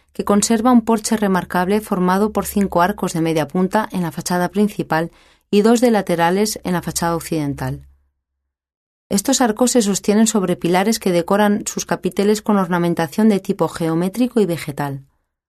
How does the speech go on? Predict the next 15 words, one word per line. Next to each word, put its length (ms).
Las 160
ventanas 400
góticas 420
de 80
los 160
pisos 280
superiores 640
corresponderían 760
a 80
la 80
segunda 380
etapa 340
constructiva 640
del 160
edificio, 600